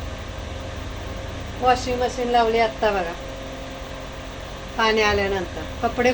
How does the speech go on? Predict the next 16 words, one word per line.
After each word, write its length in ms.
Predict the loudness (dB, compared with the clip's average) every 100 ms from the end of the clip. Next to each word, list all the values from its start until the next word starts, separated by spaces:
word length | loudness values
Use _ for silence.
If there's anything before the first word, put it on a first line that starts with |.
| 4
खूप 280 | 2 2 2
होते, 320 | 2 0 -6 -6 -6 -6 -8 -8 -4
सगळी 500 | -4 -2 6 6 6
साफसफाई 680 | 6 6 6 0 4 4 4
व्यवस्थित 460 | 4 4 2 -4 -8 0
केली 400 | 2 2 2 0 -4 -8 -8 -8 -8 -4
आणि 240 | 0 4 4
मग 320 | 4 2 2 0 -8 -8 -10 -10 -10 -10 -12 -12 -12 -12 -12 -10 -8 4
देवपूजा 540 | 6 6 6 6 6
वगैरे, 300 | 6 4 2
दिवाबत्ती 600 | 2 4 4 4 -2 -6
केली 400 | 0 2 4 2 0 -4 -8 -8 -8 -8 -2
आणि 240 | 0 2
आता 340 | 0 0 2 2 0 -6 -10 -12 -12 0
स्वयंपाकाला 640 | 4 4 4 2 2 2
लागले. 340 | 0 -2 -6